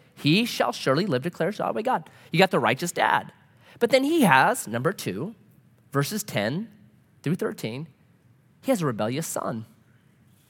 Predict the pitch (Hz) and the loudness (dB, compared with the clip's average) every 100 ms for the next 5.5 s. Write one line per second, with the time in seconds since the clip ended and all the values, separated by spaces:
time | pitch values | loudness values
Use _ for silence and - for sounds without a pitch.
0 | _ _ 262 - 139 214 262 294 - 107 | _ _ -4 2 2 6 4 4 2 0
1 | 90 - _ _ _ _ _ _ - 233 | 0 -10 _ _ _ _ _ _ 4 6
2 | 311 262 233 302 302 - 208 208 202 180 | 6 8 8 8 2 6 6 8 6 6
3 | 135 131 147 175 262 - - - 165 - | 6 8 8 8 4 -2 -6 -4 -2 4
4 | 170 156 135 110 143 180 233 214 - - | 6 6 4 4 8 8 8 2 -12 -20
5 | - - 185 180 | -20 2 8 8